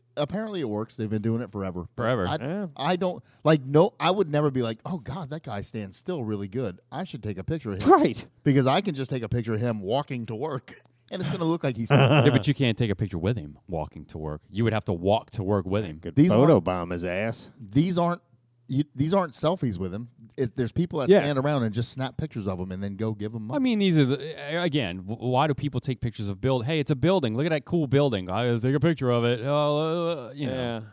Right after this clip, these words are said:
Speaker 2: people take pictures of everything. Oh, let me remember my
Speaker 3: Well, n-
Speaker 2: time on Bourbon Street when the guy was standing still.
Speaker 3: Is
Speaker 2: I
Speaker 3: it
Speaker 2: get
Speaker 1: Rem-,
Speaker 2: it, but
Speaker 1: remember the guy who carried the ladder around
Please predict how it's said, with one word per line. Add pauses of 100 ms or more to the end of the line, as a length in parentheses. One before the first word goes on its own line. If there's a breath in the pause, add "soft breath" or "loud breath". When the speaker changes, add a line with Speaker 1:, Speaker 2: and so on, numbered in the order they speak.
(240)
Speaker 2:
people
take
pictures
of (320)
everything. (120)
Oh,
let
me
remember
my
Speaker 3:
Well,
n-
Speaker 2:
time
on
Bourbon
Street
when
the
guy
was
standing
still. (160)
Speaker 3:
Is
Speaker 2:
I
Speaker 3:
it
Speaker 2:
get
Speaker 1:
Rem-,
Speaker 2:
it,
but
Speaker 1:
remember
the
guy
who
carried
the
ladder (120)
around